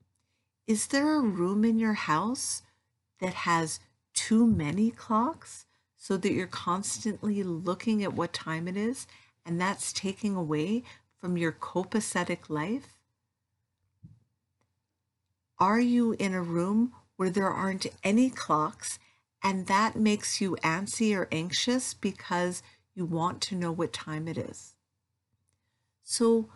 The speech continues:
my challenge to you this week, in terms of making copacetic happen, is to take an inventory of the clocks in your house. Where do you know where they are?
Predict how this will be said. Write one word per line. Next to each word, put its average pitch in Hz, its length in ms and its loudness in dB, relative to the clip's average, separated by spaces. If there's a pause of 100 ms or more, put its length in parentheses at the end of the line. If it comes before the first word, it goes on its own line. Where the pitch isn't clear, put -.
(200)
my 208 160 4
challenge 226 600 2
to - 120 2
you 208 120 6
this 202 400 -2
week, - 220 0 (480)
in 196 160 -2
terms 202 420 -2
of 180 160 -4
making 202 480 0
copacetic 175 720 -4
happen, 208 460 -4 (640)
is 226 280 2
to 220 140 -2
take 240 320 0
an 247 120 2
inventory 202 920 0 (400)
of 185 240 0
the - 80 0
clocks - 760 0 (520)
in 196 220 0
your 226 160 0
house. 190 680 -4 (880)
Where 202 300 2
do 226 100 -2
you 240 200 2
know 190 520 -2 (560)
where 185 260 -2
they 233 280 0
are? 175 460 -4